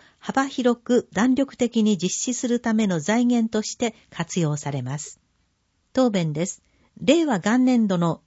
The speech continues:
森林環境譲与税の譲与額は七千五百十三万円で、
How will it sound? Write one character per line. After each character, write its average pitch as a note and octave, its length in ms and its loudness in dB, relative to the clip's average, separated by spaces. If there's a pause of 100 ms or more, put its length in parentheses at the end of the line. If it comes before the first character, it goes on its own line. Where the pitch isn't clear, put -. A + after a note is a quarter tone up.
(140)
森 D4 140 2
林 D4 200 0
環 C4+ 220 0
境 B3 220 4
譲 A3+ 220 4
与 A3+ 160 4
税 F3 220 0
の C#3+ 140 -2
譲 G3 220 2
与 G3+ 160 2
額 E3 260 -4
は D#3 200 -2 (340)
七 A3 280 2
千 C4+ 260 2
五 G3+ 120 2
百 B3 300 -2
十 A#3+ 200 2
三 A3 300 0
万 F#3+ 220 0
円 D3 220 -2
で、 C#3+ 200 -6